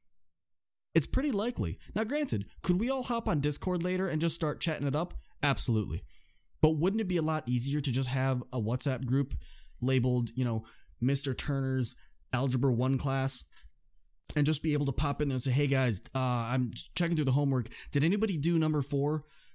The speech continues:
'Cause I got this answer and I'm not really sure that that's right. Can someone in here help me out?" Now, granted,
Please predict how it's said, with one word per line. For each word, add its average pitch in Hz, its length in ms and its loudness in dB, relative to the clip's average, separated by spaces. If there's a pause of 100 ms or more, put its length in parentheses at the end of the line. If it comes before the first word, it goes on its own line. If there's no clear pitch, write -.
'Cause 147 300 6 (260)
I 147 100 2
got 147 240 0
this 170 160 6
answer 165 440 0 (320)
and 143 140 2
I'm 131 80 2
not 139 200 0
really 151 220 0
sure 143 200 2
that 127 120 -2
that's 120 220 2
right. 127 360 0 (440)
Can 135 120 2
someone 175 400 6
in 170 120 2
here 156 160 2
help 151 180 2
me 135 140 2
out?" 139 200 -2
Now, 139 80 0
granted, 131 420 -2